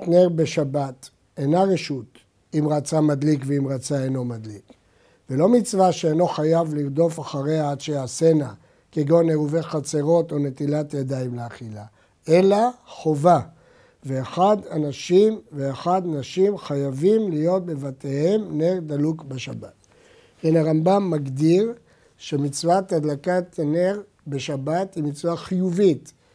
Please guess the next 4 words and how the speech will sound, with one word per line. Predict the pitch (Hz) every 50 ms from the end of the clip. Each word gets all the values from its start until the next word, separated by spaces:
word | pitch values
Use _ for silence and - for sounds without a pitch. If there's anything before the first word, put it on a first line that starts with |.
| _ _
שחייבים | - - 165 147 - - 165 165 156 143 143 175 208 220 220 220 196 - _ -
להדליק. | 160 147 147 135 127 123 113 110 - _ - - _ _ _ _ _ _ _ _ _ _ _ _ _ _ _ _ _ -
ולא | 123 139 151 160 185 208 226 233 233 - - -
רשות, | 170 175 160 - - 208 202 180 147